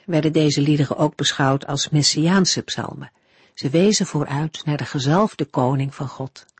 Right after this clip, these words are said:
de Messias. Hoewel er geen schrijver genoemd wordt, staat in Handelingen dat het een psalm van David is.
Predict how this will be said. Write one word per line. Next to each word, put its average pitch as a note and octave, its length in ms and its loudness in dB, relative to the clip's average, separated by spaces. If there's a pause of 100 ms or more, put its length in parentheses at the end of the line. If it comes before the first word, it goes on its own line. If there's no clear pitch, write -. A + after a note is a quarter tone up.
(120)
de D#3 120 -2
Messias. D3 760 0 (1080)
Hoewel A#3+ 300 4
er A3 240 2
geen B3+ 340 4
schrijver B2+ 520 2
genoemd G3+ 360 4
wordt, A3+ 360 0
staat G3+ 320 0
in F#3+ 80 4
Handelingen D#3+ 600 4 (380)
dat A3+ 140 -2
het A3+ 120 0
een A3 100 4
psalm E3+ 360 4
van G#3+ 140 4
David B3+ 420 2
is. - 320 -12